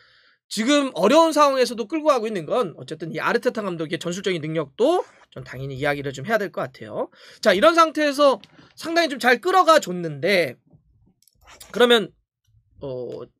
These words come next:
챔스 가능성을 조금은 더 구체적으로 좀 보기 위해서, 어, 제가 아까 잔여 경기 일정이 아스날에게 분명히 지금 현재는 유리해졌어요.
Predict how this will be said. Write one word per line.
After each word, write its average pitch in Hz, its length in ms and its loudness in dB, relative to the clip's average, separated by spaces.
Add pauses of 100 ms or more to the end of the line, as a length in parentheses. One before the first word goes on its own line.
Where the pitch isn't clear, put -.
(120)
챔스 370 480 -2
가능성을 294 540 2
조금은 359 380 -4
더 220 200 4
구체적으로 202 420 -4
좀 160 180 -12 (320)
보기 208 280 -2
위해서, 165 400 0 (580)
어, 113 220 -12
제가 269 200 6
아까 247 140 2
잔여 233 340 2
경기 339 240 0
일정이 190 580 -2
아스날에게 254 720 0
분명히 320 280 0
지금 302 160 -2
현재는 359 240 -2
유리해졌어요. 214 720 -2